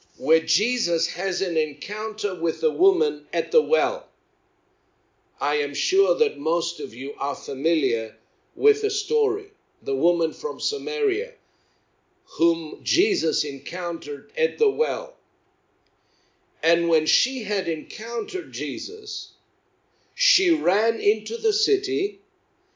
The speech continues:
and she testified to her villagers that Jesus is the Messiah.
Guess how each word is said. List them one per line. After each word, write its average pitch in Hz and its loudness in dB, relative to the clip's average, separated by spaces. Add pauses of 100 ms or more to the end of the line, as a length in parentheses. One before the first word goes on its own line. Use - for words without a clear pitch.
(220)
and 160 2
she 147 -4
testified 127 -2 (400)
to 226 2 (100)
her 233 2
villagers 120 -2 (340)
that 135 -2
Jesus 196 2
is 170 0
the 147 -2
Messiah. 120 -6